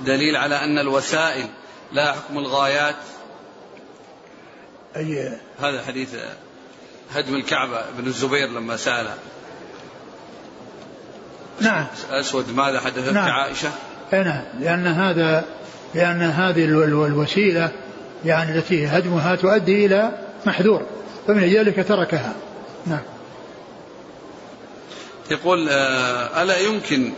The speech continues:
Speaker 1: في يومنا هذا، في أيامنا هذا، إعادة بناء الكعبة على قواعد إبراهيم؟"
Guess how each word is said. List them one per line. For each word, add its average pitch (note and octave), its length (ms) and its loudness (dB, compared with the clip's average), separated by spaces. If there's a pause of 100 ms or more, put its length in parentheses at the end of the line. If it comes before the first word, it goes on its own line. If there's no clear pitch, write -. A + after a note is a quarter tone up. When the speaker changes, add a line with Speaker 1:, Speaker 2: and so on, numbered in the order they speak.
(140)
Speaker 1:
في C3+ 60 0
يومنا C#3+ 720 2
هذا، C3+ 60 -2
في B2 240 -2
أيامنا C#3+ 640 2
هذا، B2 300 -2
إعادة C#3+ 360 0 (120)
بناء C#3 260 0
الكعبة C#3+ 400 -2
على C3+ 180 2
قواعد C3+ 420 2 (100)
إبراهيم؟" C3+ 540 2